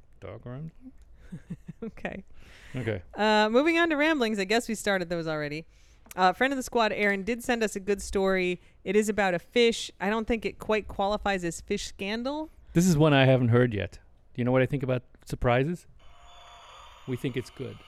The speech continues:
Speaker 2: Oh, good.
Speaker 1: The audience approves.
Speaker 2: Excellent.
Speaker 1: Yes. Okay, go ahead.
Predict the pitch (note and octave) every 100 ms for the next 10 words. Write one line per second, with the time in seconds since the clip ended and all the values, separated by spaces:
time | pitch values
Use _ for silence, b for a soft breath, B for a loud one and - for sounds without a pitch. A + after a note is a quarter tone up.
0 | - F#3+ E3 D3+ - - C3+ - C#3 D#3
1 | D3+ C#3 - - B2+ G#2+ - - - F3
2 | - - - - - - G#2+ G2+ - -
3 | - - B2+ A2+ A#2 G#2+